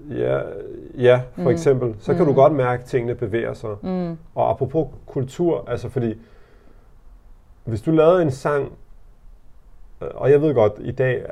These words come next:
Speaker 1: altså, især med internettet, så er alt jo derude. Altså, selv de mest ekstreme,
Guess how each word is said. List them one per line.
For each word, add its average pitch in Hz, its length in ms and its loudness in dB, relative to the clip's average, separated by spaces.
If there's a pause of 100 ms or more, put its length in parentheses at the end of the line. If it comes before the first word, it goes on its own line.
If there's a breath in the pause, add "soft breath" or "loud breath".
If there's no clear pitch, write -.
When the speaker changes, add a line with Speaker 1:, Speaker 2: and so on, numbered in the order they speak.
Speaker 1:
altså, 107 240 -6
især 107 320 -6
med 110 120 -2
internettet, 104 440 -4
så - 120 -10
er 110 220 -4 (140)
alt 131 340 -8
jo 98 120 -8 (180)
derude. 101 440 -6 (340)
Altså, 104 200 -12
selv 117 260 -8
de 107 120 -10
mest 117 240 -8
ekstreme, 113 580 -8